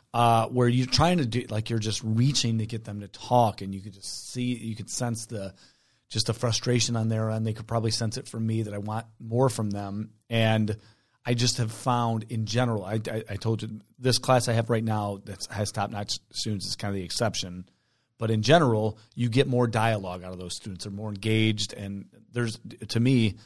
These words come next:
there's nothing like an engaged class. It's the best part of the day, you know, and I have a few of those right now too. So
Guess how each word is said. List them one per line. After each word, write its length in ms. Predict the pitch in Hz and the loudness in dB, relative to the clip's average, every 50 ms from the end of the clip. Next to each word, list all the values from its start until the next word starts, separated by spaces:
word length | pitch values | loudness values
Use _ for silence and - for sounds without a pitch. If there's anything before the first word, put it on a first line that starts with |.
| _ _ _ _ _ | _ _ _ _ _
there's 220 | - 110 107 98 | -2 0 0 2
nothing 300 | 110 113 107 - 120 110 | 2 2 2 2 2 0
like 180 | 104 101 98 95 | 0 0 0 0
an 80 | 104 98 | -2 -4
engaged 400 | 98 92 82 87 85 87 85 - | -4 -6 -6 -8 -8 -8 -8 -10
class. 320 | - 90 85 80 - - | -10 -10 -12 -12 -12 -12
It's 160 | 90 - - | -12 -12 -12
the 80 | - - | -12 -10
best 300 | 85 85 101 98 - - | -8 -6 -6 -6 -6 -6
part 180 | - - 110 | -4 -2 -2
of 60 | 107 104 | 0 -2
the 60 | 104 | -2
day, 440 | 95 101 92 92 90 90 87 85 - _ _ _ _ _ _ _ _ _ | -4 -6 -6 -6 -6 -8 -10 -12 -14 _ _ _ _ _ _ _ _ _
you 80 | 101 | -16
know, 160 | 87 85 82 87 | -12 -10 -8 -8
and 80 | 90 | -8
I 40 | 90 | -6
have 160 | 90 98 95 | -8 -8 -8
a 40 | 98 | -8
few 220 | - - 117 113 104 | -6 -2 0 0 2
of 40 | 95 | 2
those 220 | 104 98 95 90 | 0 0 -2 -2
right 140 | 98 95 92 | -6 -8 -10
now 160 | 98 95 92 - | -12 -16 -18 -16
too. 280 | - - 98 92 92 | -16 -16 -14 -14 -12
So 260 | 87 - - 87 87 | -12 -12 -10 -10 -10